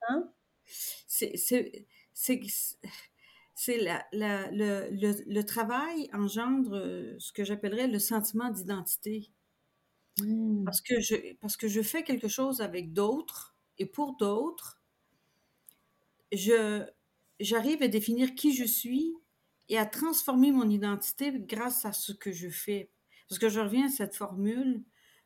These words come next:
Speaker 2: nous sommes ce que nous faisons et ce que nous faisons nous transforme.
Speaker 1: Oh, j'adore.
Speaker 2: Alors, c'est, c'est très important de réaliser ça parce qu'il y a pas de geste qui n'a pas d'importance sur notre identité.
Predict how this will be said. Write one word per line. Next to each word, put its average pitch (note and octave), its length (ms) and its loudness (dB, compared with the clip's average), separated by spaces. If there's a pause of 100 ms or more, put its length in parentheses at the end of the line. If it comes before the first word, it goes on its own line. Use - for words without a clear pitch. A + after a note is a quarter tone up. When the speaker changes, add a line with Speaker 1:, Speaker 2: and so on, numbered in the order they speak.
Speaker 2:
nous A3 100 6
sommes C#4+ 360 4
ce C4 100 -4
que A3 100 2
nous G#3 160 8
faisons A3 520 -2
et A3+ 60 0
ce - 100 -4
que G#3 100 0
nous G#3 160 6
faisons G#3+ 340 0
nous A3 120 4
transforme. G#3+ 800 -4 (760)
Speaker 1:
Oh, - 180 -16 (260)
j'adore. - 240 -16
Speaker 2:
Alors, G#3+ 380 2 (360)
c'est, - 360 2
c'est A3+ 260 0
très D4 280 4
important B3 560 2
de A3+ 140 2
réaliser F#3+ 840 -2
ça C#4+ 280 0
parce G#3+ 220 -6
qu'il A3 140 0
y - 20 -12
a G#3+ 40 -14
pas D4+ 120 2
de A#3 180 4
geste C4 680 0
qui - 140 -2
n'a G#3+ 140 2
pas B3+ 160 -2
d'importance C4 880 0
sur G#3 160 -4
notre G3 280 -2
identité. G3+ 580 -4